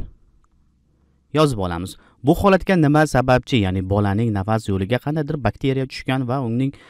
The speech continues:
e, shilliq qavatlarini zararlagan va unda yo'tal paydo bo'layapti. Bu bakteriya, keling,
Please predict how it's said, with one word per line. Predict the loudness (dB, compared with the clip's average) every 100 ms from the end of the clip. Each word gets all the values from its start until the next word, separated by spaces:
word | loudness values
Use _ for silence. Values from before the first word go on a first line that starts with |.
| -20 _ -8
e, | -6 -4 -4 -6 -6
shilliq | -6 -4
qavatlarini | -4 -4 -6 -6
zararlagan | -2 -2 0 -2 -4 -4
va | -2
unda | -2 -2
yo'tal | -4 -4 -4 -4
paydo | -6 -6 -6
bo'layapti. | -6 -4 -2 -2 -4 -8 -10 _ -20 -6
Bu | 0 2
bakteriya, | 2 2 -2 0 -4
keling, | -4 -4 -4